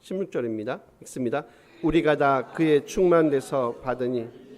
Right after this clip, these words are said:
은혜 위에." 제가 좀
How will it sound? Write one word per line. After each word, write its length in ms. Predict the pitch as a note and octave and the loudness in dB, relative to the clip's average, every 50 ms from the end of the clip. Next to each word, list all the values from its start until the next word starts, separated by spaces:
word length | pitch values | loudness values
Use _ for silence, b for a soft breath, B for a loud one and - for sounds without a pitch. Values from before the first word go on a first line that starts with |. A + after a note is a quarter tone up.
| - - - - - - | -20 -20 -20 -20 -12 -6
은혜 220 | D#3 D3+ D#3 D3+ C#3+ | -2 2 4 4 4
위에." 480 | C3+ B2+ B2+ C#3 D3 C#3 - - - - - - - - - - - - - - - - - - - - _ _ _ _ _ _ _ _ _ b b b b b b | 4 2 0 0 0 0 -2 -10 -18 -20 -20 -20 -20 -20 -20 -20 -20 -20 -20 -20 -20 -20 -20 -20 -20 -20 _ _ _ _ _ _ _ _ _ b b b b b b
제가 240 | - - C#3+ C#3+ C#3 | -8 -2 -2 -2 -2
좀 240 | - D3+ C#3+ C#3 | -2 -6 -10 -10